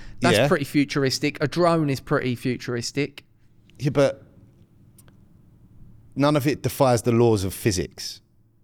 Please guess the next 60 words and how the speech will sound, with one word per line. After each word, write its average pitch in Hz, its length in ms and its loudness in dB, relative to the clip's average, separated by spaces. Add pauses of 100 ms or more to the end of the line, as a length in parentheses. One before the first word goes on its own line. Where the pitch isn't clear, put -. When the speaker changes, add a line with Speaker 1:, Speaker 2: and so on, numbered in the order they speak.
Speaker 2:
like 110 220 2
they 107 140 2
depict - 380 -4
in 98 80 -2
these 92 180 -2
films. 78 520 -6 (420)
You 104 120 -4
know 110 80 0
what 98 60 -4
I - 20 2
mean? 98 380 0 (220)
Like, 95 220 -2
DeLorean 120 500 4
just 107 140 -2
goes 107 440 0 (800)
and 110 160 0
flies 120 300 2
Speaker 1:
I - 60 4
don't 127 80 4
Speaker 2:
off. - 60 4
Speaker 1:
know, 156 180 4
actually. 147 320 0
Have 143 100 0
you 180 80 4
ever 180 120 0
seen 175 240 0
when 170 120 -2
people 170 220 0
go 160 180 0
on 156 100 -2
holiday 139 460 -2
and 110 100 -6
they 117 120 -4
go 131 160 -2
in 123 100 -4
the 117 80 -6
sea 120 460 -4 (260)
Speaker 2:
Mm. 120 300 4
Speaker 1:
and 123 100 -4
they 131 60 -4
have 127 200 -4
them 123 260 -2
jetpack - 480 -4
things 113 300 -6
on? 101 220 -6 (160)
Speaker 2:
Yeah. 117 320 2 (100)
Speaker 1:
Or 135 160 0
they 123 120 0
sit - 240 -4
on 131 120 -8
it 127 60 -2
and 131 100 -6
they 131 80 -6
go, 117 120 -6
"Shh." - 480 -12
Speaker 2:
Yeah, 139 120 6
no, 147 160 2
but 127 120 2
it's 120 100 0
still, 143 520 2